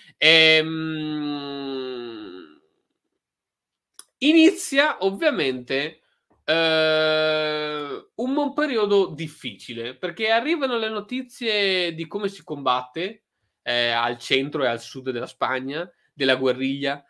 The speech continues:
delle imboscate, di questo esercito regolare spagnolo che viene sconfitto sempre, però poi quando s-, lo si insegue sco-, s-, s-,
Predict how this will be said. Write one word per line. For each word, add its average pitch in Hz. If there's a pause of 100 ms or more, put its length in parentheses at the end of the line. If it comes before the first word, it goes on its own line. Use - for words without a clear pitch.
(100)
delle 131
imboscate, 131 (220)
di 165
questo 254
esercito 277
regolare 220
spagnolo 202
che 196
viene 226
sconfitto 190
sempre, 233 (240)
però 208
poi 240
quando 233
s-, -
lo 180
si 190
insegue 190 (540)
sco-, -
s-, -
s-, -